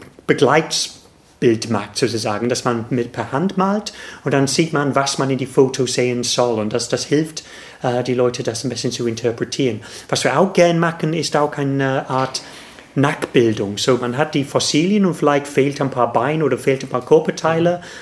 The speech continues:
aber trotzdem will man ein Gesamtbild haben, wie das Tier vielleicht ausgeschaut hat.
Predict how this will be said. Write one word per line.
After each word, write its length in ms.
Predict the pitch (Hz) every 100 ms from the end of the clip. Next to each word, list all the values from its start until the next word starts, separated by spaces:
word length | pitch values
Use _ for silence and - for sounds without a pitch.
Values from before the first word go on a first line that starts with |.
| - - -
aber 120 | 135
trotzdem 420 | - 170 - 160
will 120 | 143 151
man 160 | 151
ein 200 | 143 135
Gesamtbild 680 | 131 127 135 160 160 131 123
haben, 260 | 131 127 123
wie 160 | 156 160
das 220 | 139 -
Tier 220 | 151 139
vielleicht 540 | 139 131 127 127 -
ausgeschaut 640 | 143 123 - 127 120 113 110
hat. 200 | 98